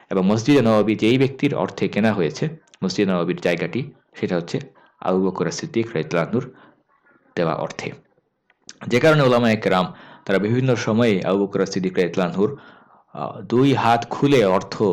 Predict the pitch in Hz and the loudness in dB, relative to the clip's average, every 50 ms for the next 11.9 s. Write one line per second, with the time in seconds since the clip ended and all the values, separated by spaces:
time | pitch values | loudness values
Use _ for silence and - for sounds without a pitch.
0 | - - - - _ _ - - - 110 110 110 - - 101 92 82 82 - - | 0 -4 -12 -20 _ _ -8 -2 2 2 2 0 0 2 2 2 2 0 -2 -4
1 | 95 - 92 - - 90 85 85 82 82 - 80 78 78 - 87 82 92 101 101 | -2 -2 -4 -4 -2 -2 0 -2 -2 -2 -4 -6 -6 -4 -6 -6 -2 0 0 0
2 | 110 113 113 127 117 - - 113 110 110 110 113 104 95 - 110 110 110 110 107 | 2 2 2 0 0 0 0 2 4 4 4 4 2 2 2 2 4 4 2 2
3 | - 143 143 135 139 123 120 107 92 95 92 - 104 90 82 - - 98 95 87 | 2 2 0 2 2 2 2 2 2 0 0 0 -2 -2 -2 -2 0 -2 -2 -2
4 | - 87 - - 90 85 85 107 95 - 113 104 - - 87 90 98 110 110 - | -2 -6 -4 -4 -4 -2 -2 -4 -2 0 -2 -2 0 0 0 2 2 0 0 0
5 | - 107 92 90 90 87 82 - 87 87 80 - - - - - _ - - 92 | 0 0 0 2 0 -2 -2 -4 -4 -4 -4 -4 -8 -16 -20 -20 _ -4 -2 0
6 | 95 104 110 110 - - 107 95 92 87 - - - _ - _ _ _ - 87 | 2 2 0 -2 -4 -4 -2 -2 -2 -2 -6 -10 -20 _ -20 _ _ _ -6 -4
7 | 76 58 - - - 104 104 101 104 110 104 98 98 98 95 98 95 95 92 - | -4 -4 -4 -2 0 2 2 2 0 0 0 2 2 2 0 0 -2 -2 -2 -2
8 | 90 87 82 85 82 78 76 - 78 - - - - - - _ _ _ - - | -2 0 0 0 0 -2 -4 -8 -10 -10 -10 -16 -20 -20 -20 _ _ _ -4 0
9 | 135 151 156 151 143 123 107 120 127 139 139 131 135 143 165 165 - 113 98 - | 2 2 2 2 2 2 2 2 2 2 2 2 2 0 0 2 0 -2 -2 0
10 | - 98 95 92 90 - 85 85 92 104 - - - - - - 104 98 92 85 | 0 0 0 0 0 -2 -4 -4 -6 -8 -10 -10 -8 -8 -2 0 0 0 0 0
11 | - 95 90 - - 92 87 85 85 - 85 85 95 120 135 - - | -2 -2 -4 -2 -2 -4 -4 -4 -4 -4 -4 -2 -2 -2 -4 -8 -14